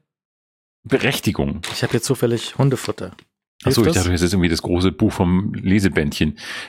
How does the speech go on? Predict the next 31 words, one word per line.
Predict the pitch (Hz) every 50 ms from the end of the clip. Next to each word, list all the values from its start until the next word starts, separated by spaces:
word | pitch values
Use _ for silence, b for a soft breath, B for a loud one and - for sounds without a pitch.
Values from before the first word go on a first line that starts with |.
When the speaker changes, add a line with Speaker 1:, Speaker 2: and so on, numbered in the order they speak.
| B -
Speaker 1:
Wieso | - 123 113 101 98 101
hast | 98 95 - -
du | 98 85
Hundefutter? | 117 123 - - - - 82 - - 92 104 107 - -
Möchtest | 95 95 - - -
du | 104
das | 101 95 - - - - - -
Speaker 2:
Hundefutter, | 147 151 139 131 - - 120 117
Speaker 1:
ausführen? | 104 117 120 117 113 135 143 139 - _ -
Speaker 2:
Hundefutter, | 131 135 135 127 - - 117 - - 107 104 107 - - 107 104
ähm, | 101 101 95 95 92 90 - _ _ - -
Sponsor | - - - 113 107 110 110 104
bei | - 104
Bits | 98 113 110 -
und | 101 92
so. | 87 - 95 - _ _ _ _ _ _ _ _ _ _ _ _ _ _ _ _ _ _ _ _
Speaker 1:
Oh, | 175 214 226 156 - - - _ _ _
ein | - 107 92
Hundefutter-Sponsor? | 127 202 262 240 240 208 220 - - - 90 80 76 80 78 80 -
Speaker 2:
Mhm. | 156 147 147 220 262 - _ _ _ _ _ _
Speaker 1:
Wie | - 95
gut. | 85 131 190 233 - - - _ _ _ _ _ _ _ _ _ _ _
Speaker 2:
Ja. | - 180 175
Speaker 1:
Ja, | 180 170 -
und, | - 113 120 123
und | 127 127
hast | 120 123 123
du | -
schon | 143 113
probiert? | - 120 117 139 185 208 - - _ _
Speaker 2:
Nee. | 185 180 185 190 202